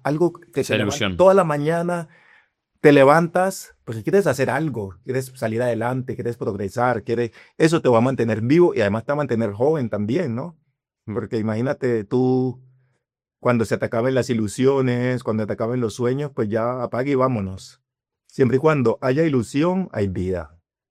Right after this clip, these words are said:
Speaker 1: Si no tienes ilusión, pues ya se acabó.
Speaker 2: Mm. ¿Y dirías que ha cambiado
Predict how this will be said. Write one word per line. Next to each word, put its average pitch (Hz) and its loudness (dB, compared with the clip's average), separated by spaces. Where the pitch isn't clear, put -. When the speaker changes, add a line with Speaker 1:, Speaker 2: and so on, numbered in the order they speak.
Speaker 1:
Si - -6
no 113 -2
tienes 147 -2
ilusión, 139 -4
pues 107 -4
ya 101 -4
se 104 -10
acabó. 107 -8
Speaker 2:
Mm. 95 -8
¿Y 117 -4
dirías 104 0
que 151 -2
ha - 2
cambiado 123 2